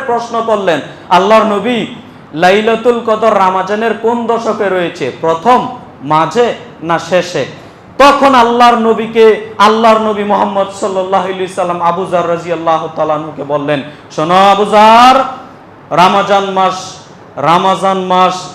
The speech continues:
একেবারে প্রথম দশকে নয়, মাঝের দশকে নয়, বরং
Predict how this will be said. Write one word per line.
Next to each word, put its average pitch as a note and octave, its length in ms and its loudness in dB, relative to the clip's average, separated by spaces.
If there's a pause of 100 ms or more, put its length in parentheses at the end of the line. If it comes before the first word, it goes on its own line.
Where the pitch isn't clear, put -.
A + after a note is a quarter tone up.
(400)
একেবারে F#3 600 2 (100)
প্রথম F#3 440 0
দশকে F3+ 420 -2
নয়, F3 300 -2 (100)
মাঝের E3+ 480 0
দশকে E3+ 400 -4
নয়, E3 220 -2 (300)
বরং E3+ 340 2